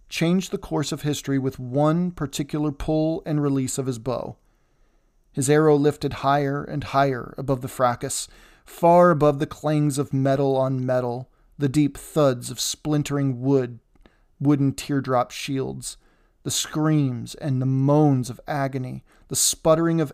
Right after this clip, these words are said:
air and blood popping from the lips of the painfully wounded. This arrow rose to its climax,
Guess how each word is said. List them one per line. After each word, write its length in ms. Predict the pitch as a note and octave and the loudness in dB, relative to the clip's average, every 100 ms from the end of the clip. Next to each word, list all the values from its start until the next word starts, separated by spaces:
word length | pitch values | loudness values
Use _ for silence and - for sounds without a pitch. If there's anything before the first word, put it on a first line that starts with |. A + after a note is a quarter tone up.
| - | -4
air 320 | D#3+ D3+ D3+ | 0 2 2
and 180 | C#3+ B2+ | 0 0
blood 460 | C#3+ C#3 B2+ B2 - _ _ - | 0 2 0 -2 -12 _ _ -6
popping 420 | - D3 D#3+ D3 | -4 -2 0 -2
from 160 | - C#3+ | 0 0
the 100 | C#3 | 0
lips 360 | C3+ C3+ - | 0 -2 -4
of 100 | B2+ | -10
the 80 | B2+ | -10
painfully 580 | - - C#3+ C3+ C#3 C3+ | -8 -2 -2 -2 -4 -4
wounded. 520 | B2+ C3 B2+ C3+ - _ _ _ _ _ _ _ _ | -4 -4 -6 -8 -16 _ _ _ _ _ _ _ _
This 220 | D3 D#3 - | -2 0 0
arrow 360 | F3 D#3 D3 | 2 6 6
rose 460 | C3 C3+ C#3+ D3+ - | 4 4 4 4 -2
to 160 | - C#3+ | -4 -4
its 140 | - | -6
climax, 800 | - C#3+ C3 B2 A#2 - - | -4 -2 -2 -4 -8 -12 -14